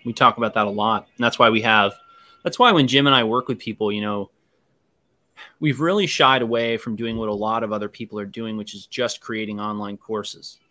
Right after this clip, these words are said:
The vast majority of online courses never get completed. People don't follow through on them. They, even if they watch them and they gather the information,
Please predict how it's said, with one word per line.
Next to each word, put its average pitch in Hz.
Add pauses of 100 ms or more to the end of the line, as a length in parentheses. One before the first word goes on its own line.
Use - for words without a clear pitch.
(340)
The 120
vast 135
majority 127
of 113
online 113
courses 104
never 107
get 117
completed. 107
People 101
don't 117
follow 113
through 110
on 104
them. 104
They, 104
even 120
if 120
they 107
watch 110
them 110
and 104
they 101
gather 110
the 107
information, 107